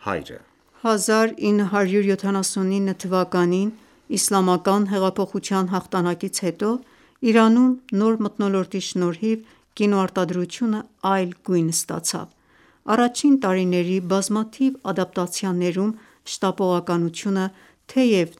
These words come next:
Speaker 2: թույլ ֆիլմեր բերեց էկրանների վրա, բայց կինոյի երկրպագուները և հեռուստադիտողները ծանոթացան բազմաթիվ գրական ստեղծագործությունների ու գրքերի,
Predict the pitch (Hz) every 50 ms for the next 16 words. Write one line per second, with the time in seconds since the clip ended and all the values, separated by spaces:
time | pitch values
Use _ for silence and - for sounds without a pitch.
0 | - - - - 208 208 202 196 - - - 202 180 170 180 190 196 190 170 165
1 | 185 180 180 180 175 - - 190 185 185 196 185 175 175 165 170 170 170 175 165
2 | 165 160 165 185 214 247 254 - - _ _ _ _ _ _ _ _ - 180 196
3 | 208 214 214 - - - 226 214 208 202 208 208 220 233 220 214 202 196 202 -
4 | 185 175 - 190 185 175 175 190 185 180 180 185 190 196 190 180 185 185 170 190
5 | 185 175 175 170 - - 185 170 165 175 170 - 175 165 175 180 175 180 185 196
6 | 202 - - - - _ _ _ - - 214 226 247 247 - 269 269 269 - 285
7 | 277 277 262 269 226 185 190 214 220 220 226 233 233 - 262 226 208 208 196 196
8 | 190 - 214 214 214 208 - - 190 - - 202 180 165 180 180 175 - 185 -
9 | - - 190 180 180 180 175 202 226 240 240 - - _ _ - 202 185 156 185
10 | 175 170 - - - 175 165 170 -